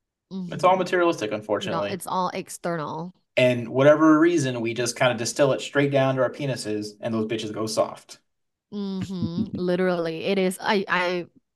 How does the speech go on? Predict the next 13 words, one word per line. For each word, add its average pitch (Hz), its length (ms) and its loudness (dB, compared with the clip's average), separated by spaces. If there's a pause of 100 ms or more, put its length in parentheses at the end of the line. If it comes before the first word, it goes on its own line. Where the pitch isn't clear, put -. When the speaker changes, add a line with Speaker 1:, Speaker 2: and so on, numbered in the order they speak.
(100)
Speaker 2:
don't 190 200 -2
have 233 200 0
a 269 60 -2
study 190 300 2
for 170 260 -2
it, - 180 -6
but 175 100 0
I'm 156 120 -6
pretty 202 220 -2
sure 185 200 -4
it's 156 160 -10
a 165 100 -4
link 151 500 -12